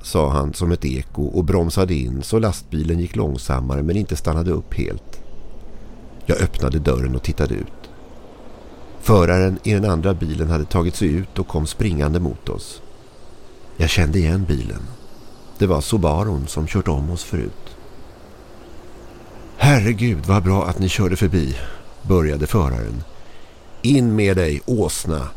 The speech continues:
skrek Kolja, och killen tystnade och hoppade in. Han var bara barnet, knappt äldre än tjugo,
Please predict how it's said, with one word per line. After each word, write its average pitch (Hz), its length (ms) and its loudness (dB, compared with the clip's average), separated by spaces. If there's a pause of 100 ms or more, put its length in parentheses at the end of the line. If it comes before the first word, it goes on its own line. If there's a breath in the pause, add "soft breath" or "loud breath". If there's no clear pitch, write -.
(300)
skrek - 420 0
Kolja, 67 520 0 (340 loud breath)
och 87 140 -2
killen 80 360 2
tystnade 76 540 -2
och 76 60 2
hoppade 78 300 0
in. 57 160 -4 (1200)
Han 82 140 4
var 71 100 4
bara 90 220 2
barnet, 76 680 -2
knappt - 360 0
äldre 78 340 2
än 92 80 2
tjugo, 82 600 -2